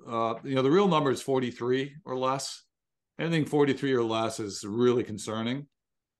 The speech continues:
But, you know, rather than look at the forty-three, that's okay. Let's, let's, let's look at warning signs, forty-five. And, uh, in, in the month of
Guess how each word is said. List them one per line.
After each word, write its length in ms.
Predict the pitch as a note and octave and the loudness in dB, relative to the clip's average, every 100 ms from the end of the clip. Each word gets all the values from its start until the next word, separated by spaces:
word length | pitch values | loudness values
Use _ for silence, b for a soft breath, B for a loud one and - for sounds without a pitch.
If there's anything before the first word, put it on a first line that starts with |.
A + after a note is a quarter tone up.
| _ _ _ | _ _ _
But, 100 | C#3 | -2
you 60 | C#3 | 2
know, 140 | B2+ | 2
rather 320 | B2+ C#3+ D3 | 4 4 4
than 160 | C#3 B2+ | 2 2
look 160 | B2 | 0
at 60 | B2+ | 0
the 100 | A2+ | -2
forty-three, 340 | A2+ A#2 G#2+ | -2 -2 -2
that's 140 | A2+ A#2 | -6 -4
okay. 180 | A2+ A2 | -4 -2
Let's, 320 | B2+ - C3 | -4 -6 -4
let's, 280 | C#3+ - - | -4 -6 -6
let's 220 | C#3+ C3+ | -6 -2
look 140 | C#3 | -2
at 120 | B2+ | -2
warning 380 | G#2 A#2 B2+ C3+ | 0 0 2 0
signs, 400 | B2+ C3 C3 B2+ | -2 -2 0 -4
forty-five. 680 | - C3+ A#2+ - G2 E2+ - _ _ _ _ _ _ _ _ _ _ | -2 -2 -2 -2 -2 -2 -8 _ _ _ _ _ _ _ _ _ _
And, 400 | A#2+ B2+ B2+ A#2+ - | -4 -2 -2 -4 -8
uh, 360 | A#2+ A#2 A#2 - | -4 0 0 -2
in, 160 | - D3 - | -8 -14 -10
in 40 | C3 | -6
the 80 | B2+ | -2
month 300 | C#3+ F3+ F3+ - | 0 0 -2 -4
of 360 | C#3 C3 A#2 | 0 2 0